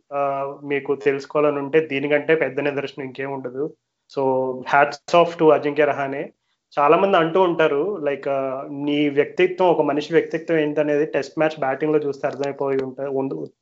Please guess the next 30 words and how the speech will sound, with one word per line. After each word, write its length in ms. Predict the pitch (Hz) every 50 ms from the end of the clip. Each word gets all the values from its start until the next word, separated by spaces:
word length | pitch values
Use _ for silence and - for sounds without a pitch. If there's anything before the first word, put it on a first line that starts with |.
| _ _ _ -
అని 240 | 135 139 143 143 143
ఒక 180 | 135 139 139 143
రకమైనటువంటి 640 | 135 139 127 147 147 147 147 143 147 147 - -
స్టేట్మెంట్ 420 | - - 135 131 131 151 147 139
చెప్తారు. 520 | 131 127 - - - 135 123 127 139 170 - _ _ _ _ _ _ _ _ _ _ _ -
So 100 | 147 135
ఈ 80 | 139 139
రోజు 200 | 151 - 180 -
పుజారాని 560 | - 165 156 156 170 170 185 185 180 165 175
చూసిన 260 | 160 160 160 - 175
వాళ్ళు 260 | 170 165 165 160 156
ఎవరైనా 440 | 156 147 135 135 156 160 165 165 170
సరే 420 | 165 - 151 147 147 165 - - - - _ _ _ _ _ _ _ _ _ _ _ _ _ -
నిజంగా 300 | 156 143 143 160 175 190
పుజారాని 540 | 190 185 165 151 156 170 170 180 180 180 165
ఎందుకు 280 | 156 156 165 165 180 175
అలా 140 | 160 165
కొలుస్తారు 680 | 165 156 151 143 135 - 147 147 147 - - 156 151 151
అంత 200 | 143 139 135 147
గొప్ప 300 | 143 143 143 143 - 160
బ్యాట్స్‌మన్ 580 | 147 151 147 147 147 - - 151 143 143 143 143
గా 80 | 143 139
టెస్ట్ 260 | 143 143 127 - -
క్రికెట్ 340 | - 135 135 143 135 139 143
లో 80 | 143
అని 120 | 139 135 135
అంటే 280 | 127 131 135 170 196
అతని 360 | 196 160 143 135 - 143 135
బ్యాటింగ్ 520 | 131 127 131 131 139 160 - - 202 202 185
అసలు, 400 | 160 - - 143 139 135 135